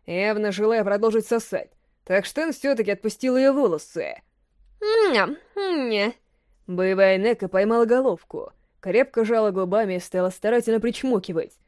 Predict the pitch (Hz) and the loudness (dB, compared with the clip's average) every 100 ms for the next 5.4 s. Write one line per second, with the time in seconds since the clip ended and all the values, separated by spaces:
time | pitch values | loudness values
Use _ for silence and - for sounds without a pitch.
0 | _ _ - 180 208 226 262 311 302 - | _ _ -8 -4 0 0 0 0 -2 -2
1 | 233 - 240 220 202 190 233 214 170 185 | -4 0 2 4 2 0 -4 -4 -6 -4
2 | 202 - 240 240 240 247 262 190 170 170 | -4 -4 -4 -2 2 2 2 -2 -4 -10
3 | - - _ _ _ - 175 226 330 311 | -10 -14 _ _ _ -6 0 0 2 2
4 | 262 247 269 247 240 233 247 262 262 269 | 2 2 2 2 2 2 0 2 2 2
5 | 185 - - | -2 -4 -12